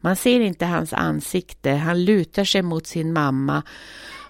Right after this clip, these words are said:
och hans kropp ser trött ut. Mamman lutar huvudet mot sonens axel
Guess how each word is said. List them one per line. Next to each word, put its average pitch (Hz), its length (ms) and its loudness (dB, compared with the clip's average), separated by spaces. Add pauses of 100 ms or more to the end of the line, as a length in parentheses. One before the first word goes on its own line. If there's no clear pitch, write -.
(200)
och 185 100 0
hans 196 260 2
kropp - 560 0
ser - 180 0
trött - 720 -2
ut. - 420 -4 (600)
Mamman 160 440 4
lutar 208 320 6
huvudet 175 520 2
mot - 280 -6 (140)
sonens 160 680 2
axel - 600 -2